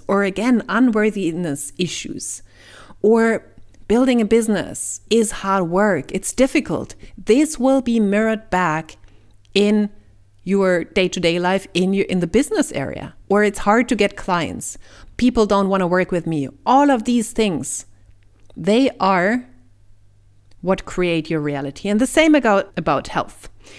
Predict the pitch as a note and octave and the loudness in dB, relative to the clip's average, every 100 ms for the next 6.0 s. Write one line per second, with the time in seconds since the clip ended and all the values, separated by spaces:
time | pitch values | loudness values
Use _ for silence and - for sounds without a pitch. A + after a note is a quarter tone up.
0 | - - G3 F#3 G#3+ F#3 F#3 G#3+ G#3+ G3+ | -20 -2 0 2 0 -2 0 0 2 0
1 | G3 F3+ F3 F#3+ F3 E3 E3+ G#3 F#3+ E3+ | 2 0 -2 -4 -2 0 0 0 0 -4
2 | E3+ G3 F3 F3+ - G#3 A3+ A3 G3+ - | -2 -2 -2 -4 0 2 2 2 0 -2
3 | E3 E3+ - F#3+ F3+ E3 F#3 C4+ G#3+ - | -4 -4 -2 -4 -4 -4 -2 0 -2 -2
4 | D#3+ D#3 - F#3+ G#3 A3 G#3 F3+ E3+ D#3+ | -2 -2 -4 -2 -2 -2 -4 -2 -4 -6
5 | - D#3 E3+ D#3 D3+ C#3+ C#3 D3 D#3 F#3 | -6 -6 -6 -4 -4 -4 -6 -6 -8 -10